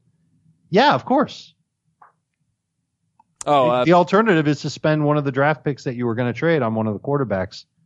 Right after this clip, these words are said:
Speaker 1: that are coming out this year. And it could work out where one of,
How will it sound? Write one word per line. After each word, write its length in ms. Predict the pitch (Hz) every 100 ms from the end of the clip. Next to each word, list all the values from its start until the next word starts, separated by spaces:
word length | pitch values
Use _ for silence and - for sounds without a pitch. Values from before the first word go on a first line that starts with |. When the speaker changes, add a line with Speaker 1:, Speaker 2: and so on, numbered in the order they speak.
| _ _ -
Speaker 1:
that 80 |
are 60 | 107
coming 260 | - 98 101
out 180 | 139
this 220 | 113 90 -
year. 280 | 78 82 - _ _ _ _ _ _ _ _ _ _
And 80 | 180
it 60 | 214
could 140 | 254
work 240 | 180 135 139
out 220 | 123 123
where 220 | 110 104
one 360 | 98 104 107 104
of, 380 | 98 98 92